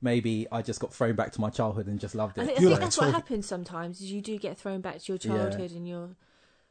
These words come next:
Speaker 2: your, I don't know, you get caught up in, in the magic of the carpet and the
Speaker 1: Yeah.
Speaker 3: Yeah, that makes sense.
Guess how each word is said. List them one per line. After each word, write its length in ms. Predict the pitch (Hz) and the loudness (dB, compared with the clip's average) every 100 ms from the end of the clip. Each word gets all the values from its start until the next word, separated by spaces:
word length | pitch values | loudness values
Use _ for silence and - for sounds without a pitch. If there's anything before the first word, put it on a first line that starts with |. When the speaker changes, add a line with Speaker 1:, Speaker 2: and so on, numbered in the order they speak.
| _ - | _ -4
Speaker 2:
your, 240 | 214 208 202 - - - - | -2 -2 -4 -18 -20 -18 -14
I 40 | 180 | -8
don't 140 | 190 | -4
know, 240 | 185 170 - | -2 -4 -2
you 100 | 202 | 0
get 180 | 196 - | 0 0
caught 200 | 220 - | -2 -2
up 160 | - | -2
in, 200 | 190 185 - | -4 -4 -6
in 360 | 190 185 180 - | -4 -4 -6 -6
the 80 | 190 | -4
magic 380 | 190 180 175 185 | -2 -4 -4 -6
of 140 | 160 | -4
the 120 | 170 170 _ _ _ - - | -8 -8 _ _ _ -20 -10
carpet 600 | - 202 190 190 175 165 | 0 0 0 0 -2 -2
and 160 | 170 165 | -4 -2
the 240 | 160 165 | -2 -4
Speaker 1:
Yeah. 300 | 170 107 92 160 | -2 -2 -2 2
Speaker 3:
Yeah, 180 | 190 - - | 2 2 -4
that 100 | 165 | -4
makes 160 | 101 - | -4 -4
sense. 360 | - - - | -8 -10 -16